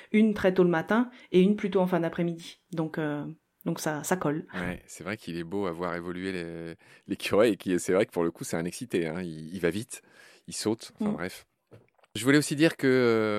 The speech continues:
Speaker 2: euh, le célèbre Nicolas Fouquet, l'intendant général des finances de ce bon,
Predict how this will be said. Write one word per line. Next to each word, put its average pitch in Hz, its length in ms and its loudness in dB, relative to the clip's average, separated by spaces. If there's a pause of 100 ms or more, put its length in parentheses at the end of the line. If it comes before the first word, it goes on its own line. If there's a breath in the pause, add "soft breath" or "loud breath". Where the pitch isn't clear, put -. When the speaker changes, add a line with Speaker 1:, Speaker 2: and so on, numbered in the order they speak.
(460 loud breath)
Speaker 2:
euh, 87 100 -2
le 107 300 0
célèbre 120 340 2
Nicolas 131 400 4
Fouquet, 120 400 -2
l'intendant 113 480 -4
général 107 340 -2
des 98 100 -4
finances 107 500 -6
de 92 80 -8
ce - 180 -8
bon, 110 300 -6